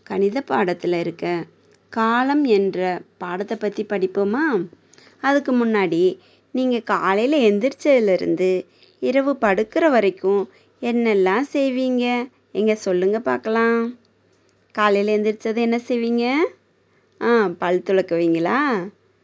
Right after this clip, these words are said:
கழிப்பறையை பயன்படுத்துவீங்களா? Very good. குளிப்பீங்களா? ஆ, அடுத்து என்ன செய்வீங்க? குளிச்சுட்டு,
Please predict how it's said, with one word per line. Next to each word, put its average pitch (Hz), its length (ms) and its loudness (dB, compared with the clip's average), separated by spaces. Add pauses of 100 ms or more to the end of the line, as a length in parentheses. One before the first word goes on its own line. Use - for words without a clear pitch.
(560)
கழிப்பறையை 277 440 0
பயன்படுத்துவீங்களா? 180 920 0
Very 180 280 0
good. 160 220 -4 (580)
குளிப்பீங்களா? 175 840 -2 (380)
ஆ, 190 180 -4
அடுத்து 269 340 -4
என்ன 254 240 -2
செய்வீங்க? 233 640 -2 (720)
குளிச்சுட்டு, 254 500 -2